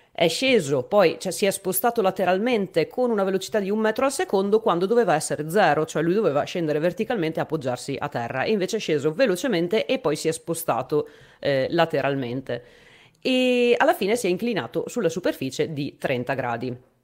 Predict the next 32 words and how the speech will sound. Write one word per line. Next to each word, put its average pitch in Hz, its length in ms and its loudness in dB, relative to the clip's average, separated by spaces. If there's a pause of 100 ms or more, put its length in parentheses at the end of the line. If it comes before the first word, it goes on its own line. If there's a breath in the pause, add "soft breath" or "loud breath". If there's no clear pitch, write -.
(320)
Inizialmente 277 640 2
non 226 180 0
si 254 100 -2
avevano 233 320 2
immagini, 151 680 0
quindi 247 600 0
si - 180 -6
cercava 240 360 0
di 196 120 -4
capire 165 540 0
dalle 165 440 0
comunicazioni, 180 1080 -2
dal-, 151 380 0
dalle 135 220 -2
ricezioni 165 480 -2
dei 165 160 0
dati 165 320 0
che - 100 -4
arrivavano 151 580 2 (540 loud breath)
e 214 140 4
che, 214 120 0
come 180 200 0
sappiamo, 165 440 0
non 214 220 2
arrivavano 151 500 2
in 143 80 0
maniera 160 360 2
fluida, 143 420 0
che 240 160 -2
cosa 143 420 0
fosse 151 300 -4
successo. 139 640 -2